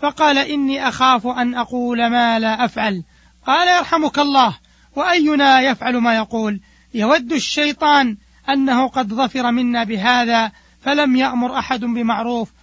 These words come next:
ولم ينه أحد عن منكر". وقال الطبري رحمه الله:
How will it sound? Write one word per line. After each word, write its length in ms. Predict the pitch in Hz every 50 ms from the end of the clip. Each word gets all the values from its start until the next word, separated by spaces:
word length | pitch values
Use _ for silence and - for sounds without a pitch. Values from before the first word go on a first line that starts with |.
| _ _ _ -
ولم 320 | 254 262 269 269 254 240
ينه 360 | 247 247 240 220 220 254 262
أحد 240 | 208 - 247 226 202
عن 220 | 226 208 185 220 208
منكر". 400 | 220 220 208 - - 185 170 165 170 - _ _ _ _ _ _ -
وقال 360 | 233 247 240 - 330 320 320
الطبري 540 | 311 311 - 302 285 247 285 285 277 262 254
رحمه 460 | 262 254 247 - - 233 220 208 202
الله: 280 | 208 208 202 196 180